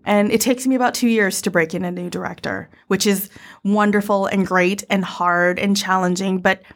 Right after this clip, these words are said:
we think by the access we provide with our directors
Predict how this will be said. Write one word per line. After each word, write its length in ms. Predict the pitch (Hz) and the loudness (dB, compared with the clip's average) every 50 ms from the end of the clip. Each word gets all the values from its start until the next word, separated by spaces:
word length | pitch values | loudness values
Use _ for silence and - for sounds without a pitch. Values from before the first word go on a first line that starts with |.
| _ _ _ _ _ _ _ _ - | _ _ _ _ _ _ _ _ -4
we 120 | 202 196 | -4 -2
think 340 | 190 - 208 196 196 - - | 0 0 0 -2 -2 -2 -2
by 140 | 190 196 190 | 0 0 0
the 180 | 180 196 180 - | 0 -2 -2 -2
access 460 | 165 170 165 - - - 196 202 - | -4 -4 -6 -8 -6 -6 -6 -4 -2
we 100 | 202 185 | -2 -2
provide 400 | 202 - 185 165 160 156 160 165 | -2 -2 -2 0 0 0 0 -2
with 160 | 165 160 156 | -4 -4 -2
our 160 | 165 156 156 | 0 0 0
directors 800 | 156 160 165 160 147 147 - - 160 156 156 156 156 156 156 - | 0 -2 -2 -2 -2 -4 -4 -4 -2 -2 0 -2 -2 -4 -8 -14